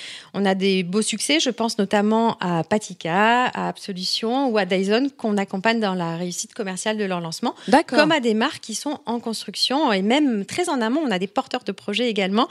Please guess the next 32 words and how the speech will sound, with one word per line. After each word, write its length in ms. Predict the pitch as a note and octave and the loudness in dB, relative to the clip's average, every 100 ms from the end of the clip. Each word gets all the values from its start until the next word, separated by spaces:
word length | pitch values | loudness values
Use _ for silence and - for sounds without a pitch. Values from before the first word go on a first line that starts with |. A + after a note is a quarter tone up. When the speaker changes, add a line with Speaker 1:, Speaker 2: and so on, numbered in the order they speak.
| - - E3 | -4 -10 0
Speaker 2:
Ah 100 | A#3+ | 4
Speaker 1:
euh, 40 | |
Speaker 2:
oui. 100 | D#4 F3+ | 4 4
Speaker 1:
qui 140 | A3+ | 0
viennent, 420 | G#3 B3 E4+ D#4 - | 4 4 4 0 0
euh, 720 | G3+ F#3+ F#3 F3+ E3+ D#3+ D#3 - | 0 2 2 2 2 2 0 0
avant 220 | G3+ G3 | 0 2
même 220 | B3 D4+ | 2 2
la 120 | A#3 | -2
création 340 | - A3 - A3+ | -4 -6 -4 -4
de 60 | |
la 60 | F#3+ | -2
marque, 320 | A#3+ D#4 A3 | -2 -4 -6
justement 500 | G#3+ A3+ G#3+ A3+ D#4 | -6 -6 -4 -4 -4
parce 300 | - G#3 - | -4 -6 -6
que 160 | - B3+ | -6 -6
c'est 160 | - | -6
quelque 260 | G#3 F#3 G3+ | -6 -6 -6
chose 280 | G3 C4 C4 | -6 -4 -6
qui 240 | - F#3+ | -8 -10
est 80 | F3 | -10
très 160 | - G3+ | -8 -6
dans 140 | G3 | -2
l'air 180 | G3 F#3+ | 0 0
du 120 | F#3 | 0
temps, 220 | - C4+ - - | 2 0 0 -16
Speaker 2:
Mm. 260 | G3 F#3 | -14 -8
Speaker 1:
de 140 | G3 C4 | -2 -2
créer 280 | - C4+ A#3+ | 0 0 0
aussi 240 | G#3+ - | -2 -6
sa 140 | - | -4
marque 300 | F#3 C4+ - | -2 -2 -4